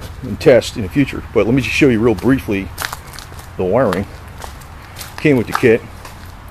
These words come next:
And I'll post with the, I forgot the name of the kit. Um, <laughs>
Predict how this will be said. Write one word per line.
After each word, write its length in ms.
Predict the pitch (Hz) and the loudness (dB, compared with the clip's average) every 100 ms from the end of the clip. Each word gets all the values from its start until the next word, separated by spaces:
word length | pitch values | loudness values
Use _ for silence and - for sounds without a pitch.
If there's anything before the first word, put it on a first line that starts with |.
| - - - - - - | -16 -16 -16 -14 -14 0
And 100 | 139 | 4
I'll 60 | 123 | 6
post 340 | 175 160 - | 6 6 4
with 120 | 135 | -2
the, 100 | - | -2
I 80 | - | -6
forgot 260 | - 202 196 | -2 2 4
the 60 | |
name 180 | 160 208 | 4 4
of 60 | 135 | 4
the 60 | |
kit. 240 | - 92 82 - - - - | 2 0 -2 -6 -18 -16 -10
Um, 340 | - 104 98 95 - - - - - - - | -2 0 2 0 -6 -18 -16 -16 -16 -16 -10
<laughs> 100 | - | -6